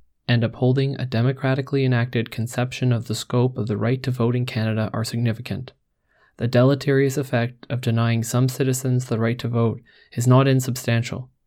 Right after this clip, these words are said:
but it is tempered by the fact that the restriction is reversible rather than permanent, as any adult Canadian citizen can still exercise the right to vote at any point, provided that he or she reestablishes residence in Canada.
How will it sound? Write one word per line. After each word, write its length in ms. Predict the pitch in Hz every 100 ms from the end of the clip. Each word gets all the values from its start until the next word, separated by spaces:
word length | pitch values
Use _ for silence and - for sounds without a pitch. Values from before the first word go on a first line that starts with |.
| _ - - - -
but 180 | 131 139
it 80 |
is 120 | 143 139
tempered 440 | 190 185 135 110
by 160 | 113 117
the 60 |
fact 360 | 120 123 123 127
that 140 | 107
the 80 | 113
restriction 560 | 117 - 135 135 147 127
is 160 | 120
reversible 680 | 113 - 123 - 113 113 127
rather 260 | 117 110 110
than 200 | 113 113
permanent, 440 | 131 135 113 120 - _ - - -
as 200 | 120 -
any 240 | 131 156
adult 400 | 151 131 117 -
Canadian 480 | - 117 117 117 110
citizen 580 | - 123 120 127 120 127 - -
can 160 | -
still 260 | 123 160 160
exercise 540 | 131 131 127 117 113
the 100 | 117
right 180 | 113 113 117
to 60 |
vote 280 | 117 113 104
at 140 | 113
any 180 | 123 139
point, 380 | 135 143 131 127 _ _ _ _ _
provided 460 | - 123 120 123 127
that 140 | 113
he 160 | - 127
or 100 | 139
she 320 | - 127 120
reestablishes 840 | 117 117 120 113 113 120 - 113 113
residence 480 | 110 113 107 113
in 140 | - 120
Canada. 460 | 113 113 104 104